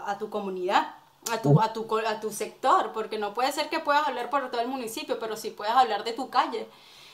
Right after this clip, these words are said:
Speaker 1: de,
Speaker 2: Claro.
Speaker 1: ¿sabes? Y ahí eso te da una voz de, de liderazgo, por eso, o sea, te lo pregunté así, porque eso es lo que me estás diciendo, es lo que me resonó, ¿no? Bebé,
Speaker 2: Ujú.
Speaker 1: ¿y qué es lo que menos te gusta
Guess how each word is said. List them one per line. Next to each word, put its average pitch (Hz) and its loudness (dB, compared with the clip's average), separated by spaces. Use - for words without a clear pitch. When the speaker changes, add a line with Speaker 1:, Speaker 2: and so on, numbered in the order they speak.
Speaker 1:
de, 220 0
Speaker 2:
Claro. 208 6
Speaker 1:
¿sabes? 247 6
Y 214 0
ahí 214 2
eso 226 0
te 302 -2
da 226 6
una 254 2
voz 214 0
de, 277 -4
de 190 -6
liderazgo, 185 -4
por 185 -4
eso, 208 -10
o - -16
sea, 196 2
te 190 -6
lo 180 -6
pregunté 185 -6
así, 190 -8
porque 247 0
eso 202 -6
es 202 -4
lo 208 -2
que 233 -2
me 202 -4
estás 196 -10
diciendo, 247 -2
es 285 0
lo 254 4
que 254 6
me 240 2
resonó, 208 -2
¿no? 220 2
Bebé, 240 8
Speaker 2:
Ujú. 208 2
Speaker 1:
¿y 254 0
qué 247 4
es 269 0
lo 392 6
que 311 4
menos 240 0
te 226 -2
gusta 214 -6